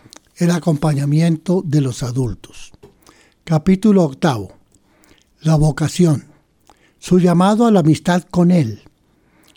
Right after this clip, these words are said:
Tu ser para los demás. El amor y la familia. El trabajo. Vocaciones a una consagración especial. Capítulo noveno. El discernimiento.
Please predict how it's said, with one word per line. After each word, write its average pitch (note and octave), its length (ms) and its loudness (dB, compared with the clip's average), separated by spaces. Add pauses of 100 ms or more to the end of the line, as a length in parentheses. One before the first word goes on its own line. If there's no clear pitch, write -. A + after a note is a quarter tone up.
(160)
Tu E3+ 160 0
ser G#3 300 0
para G3+ 280 0
los C#3+ 220 0
demás. C3+ 600 -4 (580)
El D#3 180 4
amor D#3+ 540 2
y E3 140 2
la D#3 140 2
familia. C3+ 600 -2 (680)
El D3+ 240 -2
trabajo. D3 580 -2 (640)
Vocaciones F#3+ 920 2
a E3 100 -4
una F3 320 4
consagración D3 760 0
especial. C3+ 640 -6 (1120)
Capítulo F#3 580 0
noveno. D3 460 0 (560)
El E3 260 0
discernimiento. D3 1200 0